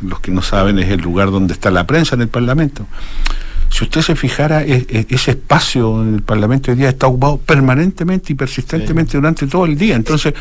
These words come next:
Speaker 1: da la impresión que los parlamentarios están más bien preocupados de la cuña del día.
Speaker 2: Es un estudio de televisión rotativo ese.
Speaker 1: Eh, eh, usted lo ha dicho, entonces pareciera ser que hay más pro-, entonces, hacerse cargo de todas las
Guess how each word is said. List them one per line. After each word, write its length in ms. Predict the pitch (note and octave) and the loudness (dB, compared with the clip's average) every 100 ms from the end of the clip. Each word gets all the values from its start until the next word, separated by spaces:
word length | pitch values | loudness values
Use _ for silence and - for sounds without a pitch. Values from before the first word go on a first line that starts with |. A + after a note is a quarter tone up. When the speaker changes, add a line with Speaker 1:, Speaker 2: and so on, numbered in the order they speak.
| - | -2
Speaker 1:
da 100 | D3 | 2
la 80 | E3 | 2
impresión 300 | D3+ C3 D#3+ | 0 0 0
que 100 | D#3 | 0
los 120 | C3+ | 0
parlamentarios 500 | B2+ B2 A#2 C#3+ C3+ | 0 0 0 -2 -2
están 140 | C3+ | 0
más 140 | C3+ C#3 | 2 2
bien 180 | C#3 | 0
preocupados 520 | C3+ C3+ A#2+ B2+ C3+ A#2+ | 0 0 0 0 2 2
de 180 | A#2 B2+ - - | 0 -2 -14 -2
la 100 | A2 | 0
cuña 280 | G2+ B2+ A#2+ | 2 2 2
del 180 | G2+ F2+ | 2 0
día. 280 | A#2 D3+ C#4+ - | 0 -2 -4 -10
Speaker 2:
Es 60 | |
un 120 | C3+ C#3+ | -6 -6
estudio 280 | C3 D3 | -4 -2
de 60 | D#3 | -2
televisión 400 | D3+ C3 A#2+ D#3 | -2 -4 -4 -4
rotativo 520 | D#3+ B2 - D#3 F#3+ | -4 -6 -6 -4 -4
ese. 140 | F#2+ C#3 | -2 -2
Speaker 1:
Eh, 60 | C3+ | 0
eh, 100 | G#3 A3+ - - - | -2 -2 -4 -12 -4
usted 260 | D#3 E3+ | -2 0
lo 80 | E3 | 2
ha 40 | E3+ | 2
dicho, 220 | D#3 B2 | 0 0
entonces 420 | A#2+ D#3 C#3+ D3+ | 0 -2 -2 -2
pareciera 400 | C3 A2 - E3 | -2 -2 -2 -2
ser 160 | D#3 E3 | -2 -2
que 80 | D#3 | 0
hay 60 | |
más 100 | D3+ | 0
pro-, 100 | C#3+ - | -2 -4
entonces, 360 | - E3+ G#3+ G#3+ - - - - - - | -2 0 0 -2 -6 -10 -10 -10 -8 -4
hacerse 360 | A2 - - F3 | -2 2 2 2
cargo 240 | - E3+ | 2 2
de 60 | C3+ | 0
todas 200 | B2 D3 | 0 -2
las 120 | C#3+ | 0